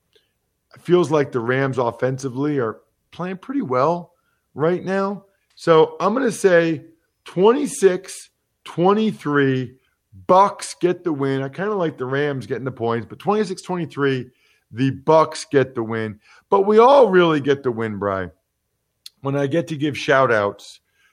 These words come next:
to Pizza Boy Brewing, Dynasty Freaks dot com,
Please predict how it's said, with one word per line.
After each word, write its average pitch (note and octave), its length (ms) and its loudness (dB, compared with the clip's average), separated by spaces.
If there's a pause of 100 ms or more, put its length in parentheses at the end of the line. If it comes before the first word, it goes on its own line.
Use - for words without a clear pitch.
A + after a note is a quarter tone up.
(140)
to C3+ 280 2
Pizza E3 400 -4
Boy C3+ 240 0
Brewing, F#2+ 560 -4 (480)
Dynasty E3 640 0
Freaks A#2 420 -8
dot F#2 340 -6
com, F2+ 440 -8